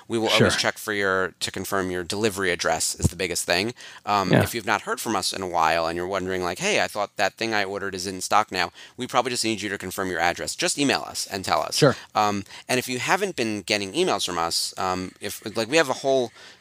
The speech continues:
Speaker 1: as I mentioned, an Excel file of, like, every single customer from Anovo's with their emails.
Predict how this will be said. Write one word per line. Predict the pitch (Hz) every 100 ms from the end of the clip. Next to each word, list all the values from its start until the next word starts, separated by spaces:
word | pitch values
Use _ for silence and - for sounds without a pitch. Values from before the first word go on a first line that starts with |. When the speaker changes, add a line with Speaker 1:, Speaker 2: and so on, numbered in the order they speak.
| - -
Speaker 1:
as | 117
I | 107
mentioned, | 110 101 101
an | 90
Excel | 87 113
file | 104 98 92 92
of, | 87
like, | 92 -
every | 104 110
single | 110 107 92
customer | 90 98 - 92
from | 87 95 92
Anovo's | 90 90 95 101
with | 95 101
their | 95
emails. | 78 95 107 120